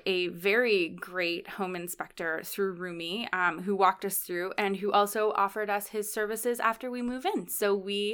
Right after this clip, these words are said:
have great access to someone who really knows our house and has kind of crawled around every inch of it.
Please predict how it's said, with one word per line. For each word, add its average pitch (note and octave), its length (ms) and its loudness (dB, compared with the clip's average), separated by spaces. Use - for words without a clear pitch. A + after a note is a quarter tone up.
have G3 420 4
great A#3+ 320 6
access F#3+ 460 6
to F#3+ 100 -6
someone F#3 380 -2
who F#3 180 -4
really F#3+ 260 2
knows F3+ 280 -2
our E3+ 140 4
house F3 420 0
and F3 260 -2
has E3+ 460 0
kind F3+ 260 -2
of - 140 -14
crawled F3 280 0
around E3 280 -4
every E3 260 -6
inch E3+ 220 -12
of - 100 -12
it. - 300 -10